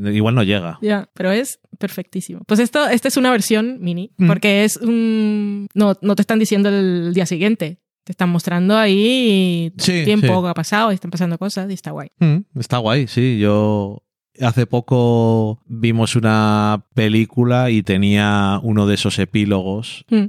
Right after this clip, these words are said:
Speaker 1: y también cuando te gustan los personajes
Speaker 2: Sí.
Speaker 1: y te ha gustado más o menos la serie de cosas que les han pasado, a mí me parece muy satisfactorio
Speaker 2: Sí.
Speaker 1: ese tipo de montajes.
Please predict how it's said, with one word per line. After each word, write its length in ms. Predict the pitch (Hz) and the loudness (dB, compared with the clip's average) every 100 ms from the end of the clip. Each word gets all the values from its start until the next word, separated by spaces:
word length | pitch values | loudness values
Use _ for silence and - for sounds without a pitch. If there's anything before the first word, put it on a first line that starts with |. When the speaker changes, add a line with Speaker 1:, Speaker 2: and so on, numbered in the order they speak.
| - | -4
Speaker 1:
y 100 | 131 | -4
también 760 | 110 101 104 107 110 110 104 98 - _ _ | -2 0 0 2 2 0 -2 -6 -10 _ _
cuando 200 | 120 107 | -2 0
te 80 | 104 | 0
gustan 220 | 117 143 | 0 0
los 140 | 139 | 0
personajes 720 | - 127 110 113 127 - 104 127 | 0 0 0 0 0 -2 -4 -4
Speaker 2:
Sí. 380 | - - 196 208 | -6 -4 -4 -4
Speaker 1:
y 160 | - 98 | -6 -2
te 100 | 101 | 0
ha 440 | 98 95 95 98 98 | 0 2 2 0 0
gustado 360 | 98 101 98 | -2 0 0
más 160 | 98 95 | 0 0
o 40 | |
menos 460 | 98 98 95 87 92 | 0 2 2 0 -4
la 360 | 98 92 90 90 | -4 -2 -2 -2
serie 420 | - 101 98 95 | -2 -2 0 0
de 140 | 92 90 | 0 -2
cosas 200 | 98 101 | -2 -2
que 80 | |
les 120 | 90 87 | -2 -2
han 120 | 95 | -2
pasado, 500 | 95 - 98 98 113 - | -2 -2 -2 -2 -6 -6
a 100 | 131 | -2
mí 300 | 123 147 160 | 2 2 2
me 140 | 143 | 2
parece 180 | 110 110 | 0 0
muy 120 | 135 131 | 2 2
satisfactorio 680 | 120 107 85 - 82 82 - | 0 -2 -4 -2 -4 -4 -4
Speaker 2:
Sí. 160 | 202 175 | 0 2
Speaker 1:
ese 140 | 165 | 2
tipo 280 | - 104 98 | 0 0 0
de 320 | 95 90 90 | 2 2 0
montajes. 640 | 92 90 87 87 - 85 | 0 0 0 -4 -4 -10